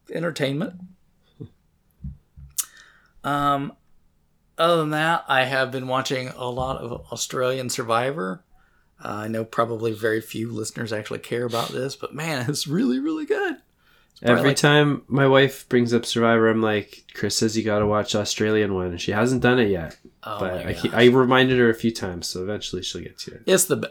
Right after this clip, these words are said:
Speaker 1: honestly, it's, it's the best I've seen. They, I don't know why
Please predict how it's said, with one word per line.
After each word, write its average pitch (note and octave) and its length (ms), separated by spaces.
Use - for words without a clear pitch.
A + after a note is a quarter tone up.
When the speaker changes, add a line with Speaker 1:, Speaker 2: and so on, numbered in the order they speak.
Speaker 1:
honestly, C#3 420
it's, G#2+ 340
it's - 220
the - 120
best F2 280
I've E2+ 200
seen. - 360
They, G#2+ 320
I C#3+ 180
don't D#3 140
know B2+ 140
why G#2+ 600